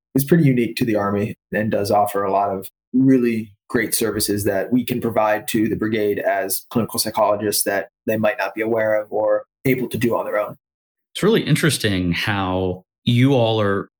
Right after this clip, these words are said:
Speaker 2: basically being trained to be embedded providers. And I think that's actually really unique.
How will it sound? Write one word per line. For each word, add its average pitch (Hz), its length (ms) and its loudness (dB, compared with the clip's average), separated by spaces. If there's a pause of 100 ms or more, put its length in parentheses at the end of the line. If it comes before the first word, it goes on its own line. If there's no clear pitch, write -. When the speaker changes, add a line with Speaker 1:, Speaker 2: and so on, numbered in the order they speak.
(120)
Speaker 2:
basically 98 760 0
being 98 320 0
trained 98 580 -2
to 92 80 -4
be 90 200 -2
embedded 85 500 -2
providers. 80 840 -6 (380)
And 110 300 2
I 98 60 0
think 240 180 0
that's 208 180 0
actually 101 340 -2
really 90 640 0
unique. 92 640 0